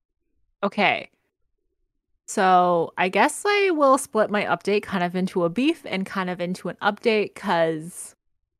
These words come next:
that way I don't have to think of anything else. Okay, so update, uh, more of a question for the listeners. When you go to the bathroom, um, and you're sitting down on a toilet,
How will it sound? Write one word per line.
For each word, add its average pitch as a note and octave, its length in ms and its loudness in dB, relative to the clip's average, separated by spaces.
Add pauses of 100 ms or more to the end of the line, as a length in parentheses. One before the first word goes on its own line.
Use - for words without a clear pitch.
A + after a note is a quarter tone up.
(800)
that F3 300 0
way E3+ 400 0
I D#3 80 0
don't D#3 100 -4
have D#3+ 120 -8
to - 80 -20
think - 180 -8
of D3+ 80 -8
anything - 320 -8
else. - 300 -10 (400)
Okay, F#3+ 240 0
so - 260 0
update, E3+ 460 6 (160)
uh, F#3 220 6
more A3 180 8
of D#4 100 6
a G#4+ 60 2
question F#3 580 2
for D#3 560 2
the F3+ 140 0
listeners. D#3 520 -2 (280)
When A3 200 6
you E4 300 4 (140)
go F#3 320 8
to - 180 -4
the F#3 120 0
bathroom, - 600 -2 (300)
um, D#3+ 420 0 (960)
and G3+ 160 4
you're F#3 140 4
sitting G3+ 540 0
down D#3+ 280 0
on D#3+ 120 -2
a - 80 -8
toilet, C3 640 -8